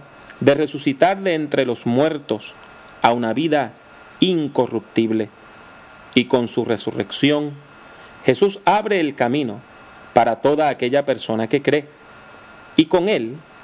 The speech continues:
la Iglesia tiene la esperanza gloriosa de vida abundante y eterna con su Señor. Desde ahora, nadie tendrá que morir en desesperanza.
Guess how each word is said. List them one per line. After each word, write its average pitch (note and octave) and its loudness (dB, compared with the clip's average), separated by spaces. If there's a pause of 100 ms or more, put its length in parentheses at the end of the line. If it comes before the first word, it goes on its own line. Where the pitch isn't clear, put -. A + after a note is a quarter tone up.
(300)
la D3+ 2
Iglesia C#3 -2
tiene D#3 -2
la C3+ 0
esperanza C3 -2
gloriosa C#3+ 0
de A2+ -2
vida C3+ 0
abundante B2 0 (720)
y A#2+ 4
eterna B2+ 0 (420)
con A2+ 0
su G#2+ -4
Señor. G#2+ -2 (920)
Desde A2+ 2
ahora, A#2+ 0 (680)
nadie C#3 2
tendrá C#3+ 0
que C#3+ -4
morir C3+ -2 (1000)
en A#2 -4
desesperanza. G#2 -6